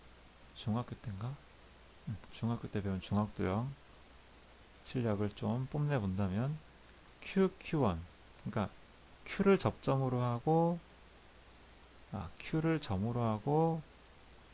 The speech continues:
원에 각각 접점을 내린다면 원부터 그 접점까지의 두 거리는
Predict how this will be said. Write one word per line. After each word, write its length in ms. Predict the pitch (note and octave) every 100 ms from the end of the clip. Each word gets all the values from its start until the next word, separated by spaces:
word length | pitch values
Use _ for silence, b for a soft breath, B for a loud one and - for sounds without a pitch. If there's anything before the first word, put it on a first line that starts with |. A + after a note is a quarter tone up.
| -
원에 460 | G2 F#2+ A2+ D3+ D3+
각각 440 | - - A#2+ A#2+
접점을 560 | - G2+ - - C3+ C3+
내린다면 800 | F#2 G2+ G2+ F2 G#2 B2+ F2+ E2 E2 - - - - - - - - - - - - - - - - - - - - - - -
원부터 500 | A2+ A#2+ C3 - C3+
그 120 | -
접점까지의 1080 | - A#2 - C3 - A2 G#2 A#2+ D3 E3 E3+ - - - -
두 180 | - A2+
거리는 580 | - F#2 F#2 A2+ D3